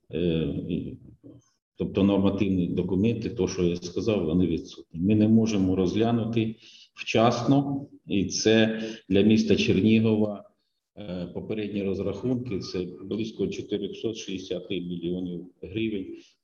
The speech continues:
Е, якщо не, не будуть перегляні тарифи, це збиткова діяльність наших підприємств, теплоенергетики, Чернігівської тец, е, у, е, в опалювальний період. Тому і все це,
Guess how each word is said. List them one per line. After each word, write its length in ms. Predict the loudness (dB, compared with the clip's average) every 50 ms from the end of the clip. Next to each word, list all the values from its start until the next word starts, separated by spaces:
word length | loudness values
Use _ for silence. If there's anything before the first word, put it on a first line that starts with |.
| _
Е, 360 | -10 -8 -6 -6 -6 -8 -10 -12
якщо 520 | -8 -6 -6 -6 -6 -10 -8 -8 -6 -4 -2
не, 240 | -2 -4 -4 -8 -14 _ _ _ _ _ _
не 120 | -6 -6
будуть 380 | -4 -4 -4 -4 -6 -8 -10 -10
перегляні 540 | -8 -6 -6 -6 -4 -6 -6 -6 -8 -10 -12 _ _ _ _
тарифи, 520 | -6 -6 -4 -4 -6 -6 -6 -6 -8 -8 -10 -16 -20 _ _ _
це 200 | -8 -6 -4 -4
збиткова 800 | -4 -4 -6 -6 -6 -4 -4 -2 -2 0 -2 -4 -4 -8 -12 -14 -18 -20 -18 -16
діяльність 600 | -8 -4 -2 -2 -2 -2 -2 -4 -4 -6 -6 -8
наших 340 | -8 -8 -8 -10 -12 -12 -12
підприємств, 680 | -12 -14 -12 _ -12 -8 -6 -6 -6 -6 -6 -10 -14 -18 -20 -20 -20 _ _ _
теплоенергетики, 1040 | -8 -8 -6 -4 -4 -4 -2 -4 -4 -4 -4 -4 -4 -6 -8 -10 -14 -12 -12 -14 -14
Чернігівської 800 | -10 -10 -8 -6 -4 -4 -6 -6 -8 -10 -10 -10 -10 -10 -10 -8
тец, 300 | -6 -6 -6 -8 -16 -20 _ _ _ _ _ _ _ _ _ _
е, 200 | -8 -6 -6 -6
у, 100 | -6 -6 -8 -8 -8 -4
е, 280 | -4 -4 -2 -4 -6 -8 -10 -12 -8 -6
в 40 |
опалювальний 500 | -6 -6 -4 -4 -4 -4 -4 -4 -6 -6
період. 420 | -8 -12 -14 -16 -16 -16 -20 -20 _ _ _ _ _ _ _ _ _ _ _ _ _
Тому 640 | -8 -4 -2 0 0 0 0 0 -2 -2 -4 -8 -8 -4
і 100 | -4 -4
все 300 | -4 -4 -2 -2 -2 -2
це, 500 | -2 -2 0 0 0 -2 -4 -10 -14